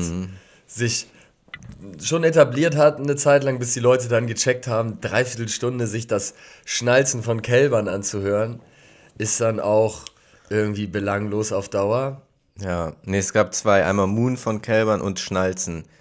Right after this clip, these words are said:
Speaker 1: Das
Speaker 2: Mhm.
Speaker 1: war so ein Duo aus Sachsen-Anhalt.
Speaker 2: Ja, genau.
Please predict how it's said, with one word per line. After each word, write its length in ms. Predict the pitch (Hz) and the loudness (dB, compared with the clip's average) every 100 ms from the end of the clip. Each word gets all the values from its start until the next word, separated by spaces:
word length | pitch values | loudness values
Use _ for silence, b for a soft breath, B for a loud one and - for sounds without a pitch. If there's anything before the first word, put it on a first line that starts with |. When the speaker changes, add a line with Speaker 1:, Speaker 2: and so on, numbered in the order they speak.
| b 95 | b -4
Speaker 1:
Das 140 | 95 | -2
Speaker 2:
Mhm. 20 | 92 | 2
Speaker 1:
war 120 | 95 | 0
so 80 | 95 | 0
ein 80 | 87 | -4
Duo 320 | 101 95 85 | -2 -2 -2
aus 100 | 85 | -2
Sachsen-Anhalt. 800 | 90 180 67 82 85 85 76 - _ _ - | -4 -4 -4 -4 -4 -6 -8 -12 _ _ -10
Speaker 2:
Ja, 280 | 98 95 92 | -4 -2 -2
genau. 460 | 90 92 90 87 | -4 -2 -2 -4